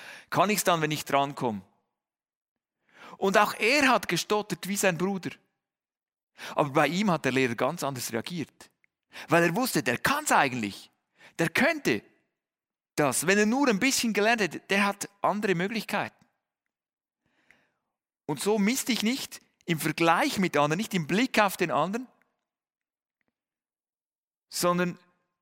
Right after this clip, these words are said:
versuch dich so anzuschauen, wie Gott dich sieht. Er sieht deine Möglichkeiten. Er sieht, was du aus deinen Möglichkeiten machst, ob du so hilfst, wie Gott dir die Möglichkeit dazu gibst, oder ob du nur ein bisschen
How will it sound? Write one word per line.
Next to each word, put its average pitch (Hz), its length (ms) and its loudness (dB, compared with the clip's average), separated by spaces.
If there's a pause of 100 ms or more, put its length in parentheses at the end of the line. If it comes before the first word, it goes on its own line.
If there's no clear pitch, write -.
(120)
versuch 226 320 -6
dich 202 200 -4
so 202 180 0
anzuschauen, 202 520 0
wie 143 100 -6
Gott 196 280 -8
dich 180 140 -6
sieht. - 240 -6
Er 185 80 0
sieht 220 220 -4
deine 160 180 2
Möglichkeiten. 131 800 -4
Er 175 120 -2
sieht, 247 200 -6
was 190 140 -2
du 190 100 2
aus 160 140 2
deinen 156 240 2
Möglichkeiten 180 580 0
machst, 185 260 -2
ob 165 80 -8
du 170 100 -8
so 233 220 -2
hilfst, 254 400 -2 (1400)
wie 147 120 0
Gott 190 340 -4
dir 156 120 -2
die 139 120 -2
Möglichkeit 170 580 -4
dazu 127 280 -6
gibst, - 460 -12 (840)
oder 185 220 4
ob 170 120 2
du 202 120 -2
nur 233 180 2
ein 185 140 4
bisschen 190 420 -2